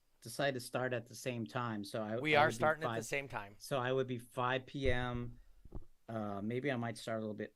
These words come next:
Speaker 1: earlier. I mean, no-, normally our events start at four P M. I mean, that's usually for the summer. Uh, we were actually gonna be switching back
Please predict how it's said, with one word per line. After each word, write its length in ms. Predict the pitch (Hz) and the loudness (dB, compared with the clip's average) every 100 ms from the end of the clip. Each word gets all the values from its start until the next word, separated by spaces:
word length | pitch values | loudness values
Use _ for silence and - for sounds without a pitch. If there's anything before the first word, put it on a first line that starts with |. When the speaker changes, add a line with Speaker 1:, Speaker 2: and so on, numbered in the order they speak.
| - | -6
Speaker 1:
earlier. 560 | 107 110 101 98 104 | -2 0 0 -2 -2
I 80 | 160 | 0
mean, 140 | 175 185 | 2 2
no-, 260 | 190 185 190 | 0 -2 -2
normally 400 | 170 175 160 135 | 0 2 4 4
our 220 | 117 127 | 2 -2
events 300 | 117 113 113 | -4 -4 -4
start 220 | - 117 | -2 -4
at 140 | 101 - | -4 -6
four 180 | 110 104 | -6 -6
P 180 | - 101 | -4 -6
M. 200 | 98 104 | -6 -6
I 120 | 143 | 0
mean, 80 | 165 | 2
that's 200 | 185 180 | 2 2
usually 280 | 185 151 143 | 0 0 -2
for 120 | - | 0
the 100 | 107 | -4
summer. 440 | 104 127 110 107 113 _ - _ _ | -2 -2 -2 -4 -8 _ -20 _ _
Uh, 160 | 127 120 | -4 -2
we 120 | 123 151 | 4 6
were 120 | 180 | 6
actually 320 | 175 175 160 | 6 4 2
gonna 140 | 135 123 | 2 2
be 80 | 117 | 0
switching 400 | - 135 131 107 | 2 0 2 0
back 360 | 120 123 117 | 2 0 -2